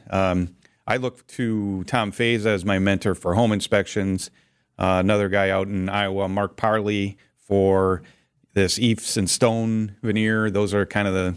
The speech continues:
my mentors, gurus kind of thing. But if you want to know about building science, how houses operate, uh, moisture, th-, uh,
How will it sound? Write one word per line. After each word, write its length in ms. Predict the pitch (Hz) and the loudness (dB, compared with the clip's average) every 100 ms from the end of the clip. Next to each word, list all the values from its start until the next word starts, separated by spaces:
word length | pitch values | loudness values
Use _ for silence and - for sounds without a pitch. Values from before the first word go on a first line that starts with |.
| - | -6
my 340 | 90 90 90 85 _ _ _ 110 | -2 0 0 -4 _ _ _ 0
mentors, 480 | 110 110 107 101 | 0 -2 -6 -6
gurus 440 | 95 104 107 104 101 | -4 0 2 0 0
kind 160 | 110 | -4
of 80 | 98 | -2
thing. 160 | 110 98 - _ _ | -2 -4 -8 _ _
But 100 | 95 | 0
if 80 | 113 | 2
you 100 | 135 | 4
want 200 | 139 127 | 2 0
to 60 | |
know 140 | 117 110 | 0 0
about 320 | 95 98 82 | 0 -2 0
building 300 | 107 107 113 | 0 2 0
science, 400 | - 117 120 110 | 0 0 2 0
how 180 | 107 92 | 0 0
houses 400 | 92 98 - 92 | 0 -2 -2 -2
operate, 640 | 95 - 101 104 104 104 - _ _ _ - | -2 -2 0 0 0 -4 -16 _ _ _ -8
uh, 320 | 90 90 90 | -2 0 2
moisture, 920 | 90 95 110 107 - 107 107 104 101 95 | 2 2 2 0 -4 -2 0 0 0 -2
th-, 160 | - - | -8 -20
uh, 340 | 90 92 76 | -14 -10 -10